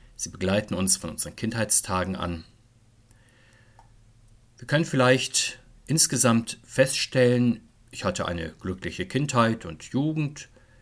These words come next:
Ich habe bislang im Großen und Ganzen ein gutes Leben führen dürfen, aber dennoch stellen wir auch fest, immer wieder tauchen hier und da die Schatten auf in unserer Familie,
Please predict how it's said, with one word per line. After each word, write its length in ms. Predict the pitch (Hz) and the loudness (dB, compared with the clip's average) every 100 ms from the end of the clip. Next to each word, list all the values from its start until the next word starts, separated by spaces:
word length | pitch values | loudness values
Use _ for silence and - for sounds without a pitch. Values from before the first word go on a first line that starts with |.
| - _ _ | -20 _ _
Ich 100 | - | -10
habe 100 | 85 - - | -10 -10 -6
bislang 560 | - - 90 87 85 - - _ - - | -4 -2 -2 -2 -6 -10 -20 _ -20 -16
im 100 | - | -12
Großen 440 | - 120 151 123 | 0 2 4 2
und 100 | 95 | 0
Ganzen 380 | 98 117 - 95 | 0 0 0 -2
ein 180 | 82 80 - | -8 -12 -16
gutes 340 | - - - - | -14 -8 -6 -4
Leben 300 | 98 123 120 | -2 -2 -4
führen 420 | - 113 107 104 - | -6 -6 -4 -8 -10
dürfen, 340 | 107 107 104 | -10 -8 -10
aber 240 | 98 98 98 - _ _ _ _ _ _ _ _ _ _ - | -8 -8 -8 -12 _ _ _ _ _ _ _ _ _ _ -6
dennoch 220 | 120 131 | -4 -6
stellen 280 | - 123 120 | -2 0 2
wir 140 | 104 | 0
auch 100 | 117 | -4
fest, 500 | - 120 - - - _ _ - _ - - _ - | -6 -2 -2 -2 -8 _ _ -20 _ -20 -20 _ -4
immer 180 | 120 120 | -4 -2
wieder 200 | 123 120 | 0 0
tauchen 340 | 123 117 120 | 0 -2 -2
hier 280 | - 143 139 | -2 -4 -4
und 240 | 117 - | -6 -8
da 120 | 120 | -8
die 80 | 113 | -4
Schatten 420 | 110 - 127 - | -4 -4 -6 -8
auf 360 | - 110 110 - | -8 -6 -8 -8
in 100 | 101 | -10
unserer 240 | 98 - | -4 -4
Familie, 560 | 98 95 104 110 110 104 | -4 -4 -2 -2 -6 -8